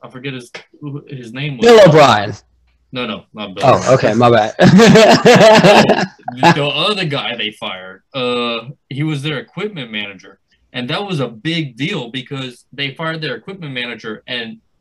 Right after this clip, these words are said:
Speaker 1: every single player, like, it was, it would cause more drama with, uh, Deshaun Watson because they, the players loved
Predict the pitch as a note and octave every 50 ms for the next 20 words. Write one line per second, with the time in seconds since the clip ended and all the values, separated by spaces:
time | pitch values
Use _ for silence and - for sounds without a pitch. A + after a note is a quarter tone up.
0 | _ - D3 D3+ D#3 D#3+ D#3+ D3 - E3+ D#3 C3+ B2+ B2 - D#3 E3 D3+ B2 -
1 | A#2 A#2+ B2 B2 - _ _ _ _ _ - A2 A#2 - C#3 C3 C3 B2+ A#2+ -
2 | - - - B2+ B2 B2+ _ _ _ _ D3+ D3 B2+ B2 A#2 _ - C#3 C#3 C#3+
3 | B2 B2 C3 C3 D3 C#3+ B2+ B2 B2 A#2+ B2+ C3 B2+ B2 B2+ B2 A#2+ - C3 B2
4 | B2 B2 A#2+ A#2+ A#2 A#2+ - _ _ _ _ _ _ _ _ _ _ _ _ -
5 | C#3 - D#3+ D3 C3+ C3 D#3 F#3 F3+ - D3+ C3 B2+ C3 B2+ - D3 C#3 C3+ C3
6 | B2+ A#2+ - - - _ _ _ _ _ _ _ _ _ _ _ _ _ _ _
7 | _ _ _ _ _ _ _ _ _ _ _ _ - B2 A2+ B2 C3+ D3+ E3 E3+
8 | - C#3 C3+ C3+ - E3+ F3+ F3 D#3+ C#3+ A#2+ G#2+ G#2+ G#2+ A2 A#2+ C3 D3 D3+ C#3
9 | B2+ _ -